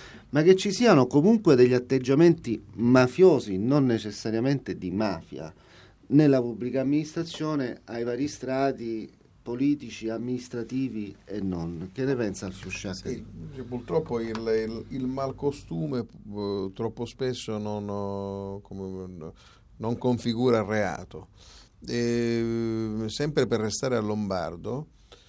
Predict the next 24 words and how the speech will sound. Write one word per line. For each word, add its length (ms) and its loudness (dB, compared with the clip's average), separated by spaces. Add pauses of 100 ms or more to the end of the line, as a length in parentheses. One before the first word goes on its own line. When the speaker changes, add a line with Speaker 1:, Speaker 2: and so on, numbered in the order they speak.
(300)
Speaker 2:
c'è 300 0
una, 1120 -4
una, 560 0
un'inchiesta 1300 -2
che, 300 -8
che 160 -8
è 20 -10
stata 300 -8
aperta 360 -6
su 120 -10
Lombardo, 560 -4
perché 180 -12
lui 160 -6
non 140 -8
è 40 -4
oggetto 480 -8
solamente 420 -12
di 40 -10
questa 220 -12
inchiesta, 340 -10
ma 120 -12
anche 260 -12
di 120 -10
altre, 460 -10